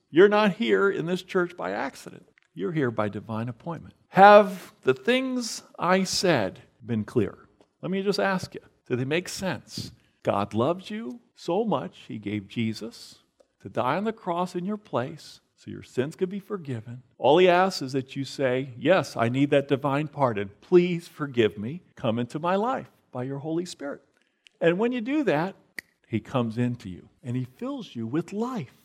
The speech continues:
and he empowers you to live on a completely different plane. You think you're living, you're just existing.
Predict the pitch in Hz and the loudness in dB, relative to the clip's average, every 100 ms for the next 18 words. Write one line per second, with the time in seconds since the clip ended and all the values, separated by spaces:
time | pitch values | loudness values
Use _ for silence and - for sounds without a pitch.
0 | _ _ _ 139 165 160 - - 233 254 | _ _ _ -2 0 -2 -6 -6 -4 -2
1 | 175 135 - 117 120 - _ 156 151 196 | -2 -4 -6 -6 -8 -10 _ -6 -6 -2
2 | 254 277 185 143 143 147 - _ 170 156 | 0 4 4 4 0 -4 -14 _ -12 -4
3 | 156 147 - 175 185 - 254 285 294 302 | -2 -2 -6 -6 -6 -6 -4 0 4 6
4 | 311 285 226 226 190 208 196 180 - 160 | 4 2 0 0 2 2 0 -8 -2 -2
5 | 147 254 269 277 240 226 220 214 190 185 | 0 0 0 -2 -4 2 4 4 0 -4
6 | 208 123 107 98 90 98 139 - - 85 | -4 -6 -6 -8 -10 -2 -2 -2 -10 -16